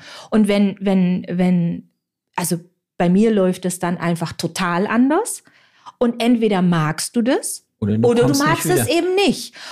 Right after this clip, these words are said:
Speaker 1: Und wenn du, wenn du aber dann irgendwann spürst, „Hey, bei der läuft es anders und es gefällt mir gut“,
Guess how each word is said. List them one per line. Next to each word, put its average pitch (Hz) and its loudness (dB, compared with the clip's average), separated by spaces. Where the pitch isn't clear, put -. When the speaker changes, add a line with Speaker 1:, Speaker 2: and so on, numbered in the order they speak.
Speaker 1:
Und 220 2
wenn 220 2
du, 196 2
wenn 202 2
du 190 2
aber 180 0
dann 180 -2
irgendwann 208 0
spürst, 180 -2
„Hey, 180 0
bei 180 0
der 185 2
läuft 170 0
es 165 -6
anders 208 0
und 202 0
es 165 -8
gefällt 160 -2
mir 147 2
gut“, 190 2